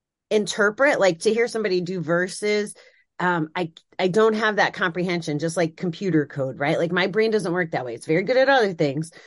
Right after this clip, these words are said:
but I, I don't get the Bible, but I got Pastor Buddy's stories, or when Joel Osteen talks about comparing. So I love that that's what you do.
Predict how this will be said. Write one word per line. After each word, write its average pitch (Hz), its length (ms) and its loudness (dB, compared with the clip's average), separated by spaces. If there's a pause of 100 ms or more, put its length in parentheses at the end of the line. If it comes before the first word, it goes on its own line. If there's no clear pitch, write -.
(260)
but 185 120 2
I, 160 180 2 (800)
I 180 60 0
don't 185 420 2
get 185 260 2
the 175 80 -2
Bible, 156 680 -4 (600)
but 190 160 2
I 165 140 4
got 170 580 2
Pastor 165 400 -6
Buddy's 139 340 -2
stories, - 540 -2
or 165 160 0
when 165 220 4
Joel 160 380 2
Osteen 156 360 -2
talks - 420 -12
about 117 380 -6 (320)
comparing. 160 720 0 (300)
So 214 160 2
I 185 80 6
love 196 540 2
that 165 180 -10
that's 185 300 -8
what 196 200 -2
you 165 200 2
do. 180 580 0